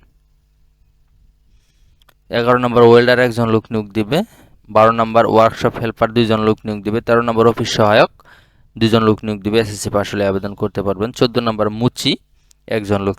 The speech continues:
নিয়োগ দিবে। অষ্টম শ্রেণী পাস হলে বাংলাদেশের সকল জেলা থেকেই আবেদন করতে পারবেন। সম্মানিত ভিউয়ার্স, ফায়ার সার্ভিসের যে নতুন সার্কুলারটি প্রকাশিত হয়েছে, এই সার্কুলারটিতে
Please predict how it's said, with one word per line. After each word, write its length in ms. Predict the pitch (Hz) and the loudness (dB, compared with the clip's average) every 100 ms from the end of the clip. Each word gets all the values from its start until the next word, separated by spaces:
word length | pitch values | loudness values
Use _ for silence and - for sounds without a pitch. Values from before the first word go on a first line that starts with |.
| 107 | -8
নিয়োগ 140 | 95 | -8
দিবে। 160 | 104 123 | 0 0
অষ্টম 220 | - 117 | 0 -6
শ্রেণী 240 | - 98 | -6 -8
পাস 220 | 98 101 | -4 -4
হলে 140 | 104 120 | -2 -2
বাংলাদেশের 500 | 113 104 101 101 95 | -2 -2 -6 -6 -6
সকল 340 | - 101 107 | -2 -2 -2
জেলা 180 | 101 98 | -4 -6
থেকেই 340 | - - 175 - _ _ | -6 -8 -8 -8 _ _
আবেদন 320 | 101 98 101 | -4 -2 -4
করতে 260 | 120 120 117 | -6 -4 0
পারবেন। 220 | 107 95 | -2 -2
সম্মানিত 340 | 95 120 131 175 | -2 -2 0 2
ভিউয়ার্স, 280 | 147 180 | 4 2
ফায়ার 200 | - 143 | 2 0
সার্ভিসের 460 | 147 160 151 147 156 | 2 0 0 0 0
যে 120 | 151 | 0
নতুন 240 | 151 147 147 | 0 -2 -2
সার্কুলারটি 460 | 156 139 139 127 | -2 0 -2 -2
প্রকাশিত 440 | 127 131 123 127 127 | -2 -2 -4 -4 0
হয়েছে, 260 | 113 107 | 0 0
এই 140 | 143 147 | -2 0
সার্কুলারটিতে 720 | - 135 131 107 _ - | 0 0 0 -2 _ -4